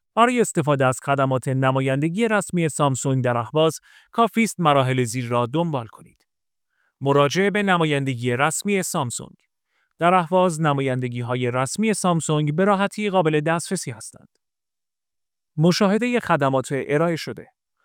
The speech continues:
شما می‌توانید از خدمات مختلفی مانند تعمیر گوشی‌های سامسونگ، تلویزیون، یخچال،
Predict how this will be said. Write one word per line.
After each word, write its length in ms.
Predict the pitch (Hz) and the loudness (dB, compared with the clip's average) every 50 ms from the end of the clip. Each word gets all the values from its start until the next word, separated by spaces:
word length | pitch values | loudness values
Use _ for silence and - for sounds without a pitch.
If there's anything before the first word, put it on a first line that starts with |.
| _ _ _ _ _ | _ _ _ _ _
شما 300 | - - 247 240 233 214 | -4 0 2 4 4 4
می‌توانید 520 | 208 196 - 165 156 147 147 143 143 135 | 4 2 2 2 2 2 2 0 0 0
از 140 | 135 131 - | 0 -2 -2
خدمات 480 | - - 160 165 180 190 214 208 - 208 | -2 -2 0 2 2 2 2 0 0 2
مختلفی 680 | 196 190 180 - - - 156 143 139 - - 147 143 | 2 2 2 0 0 0 0 0 0 -2 -2 -4 0
مانند 380 | 151 175 196 208 214 196 202 | 0 2 2 2 2 2 0
تعمیر 420 | 190 - 170 160 147 147 139 135 131 | 0 0 -2 -2 0 0 0 0 0
گوشی‌های 540 | 127 131 127 - - 127 120 127 123 120 117 | -2 -4 -6 -6 -6 -6 -6 -6 -6 -6 -6
سامسونگ، 680 | - - 127 123 123 120 - 156 165 170 175 170 160 - _ _ _ _ _ | -4 -2 -2 -2 -2 -2 -2 -2 0 0 -2 -4 -6 -10 _ _ _ _ _
تلویزیون، 880 | - 226 220 208 190 190 147 131 147 156 156 151 151 156 156 151 143 - | 2 4 4 4 4 2 2 2 0 0 0 0 0 -2 -4 -6 -8 -8
یخچال، 640 | - 135 139 135 - - - - 147 147 143 143 | -6 -4 -4 -4 -6 -8 -4 -2 0 0 0 0